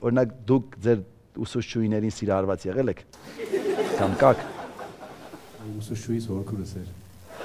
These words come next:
Speaker 1: Հա, մի տեսակ սիրուն չստացվեց։ <laughs> Ես, օրինակ,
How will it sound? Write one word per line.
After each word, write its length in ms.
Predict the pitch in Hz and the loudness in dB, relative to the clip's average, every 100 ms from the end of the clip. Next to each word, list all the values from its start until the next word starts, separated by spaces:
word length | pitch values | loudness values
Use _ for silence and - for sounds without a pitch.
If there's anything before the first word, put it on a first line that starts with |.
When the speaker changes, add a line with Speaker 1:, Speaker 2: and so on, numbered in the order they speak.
| - - - - - - - - | -4 -2 0 0 0 0 0 2
Speaker 1:
Հա, 120 | 98 | 2
մի 80 | 95 | 2
տեսակ 280 | 98 113 - | 4 2 2
սիրուն 200 | 107 104 | 0 0
չստացվեց։ 460 | - 98 - 185 - - - - 214 - | 2 2 6 6 6 -8 -18 8 8 10
<laughs> 560 | 170 156 - - 107 147 | 10 10 6 -6 10 12
Ես, 160 | 185 | 12
օրինակ, 360 | 160 147 156 143 | 12 12 12 10